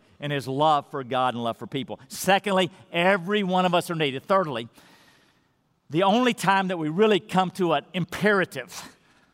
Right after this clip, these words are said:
a command in the text, and it really has the force of a command, is in verse fifteen when it says, "Rather,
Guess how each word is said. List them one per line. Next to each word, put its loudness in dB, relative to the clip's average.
a -8
command 2
in -8
the -4
text, 0
and -4
it -6
really 0
has 0
the -12
force 0
of -6
a -8
command, -4
is -6
in -4
verse -2
fifteen -2
when -4
it 0
says, -2
"Rather, 2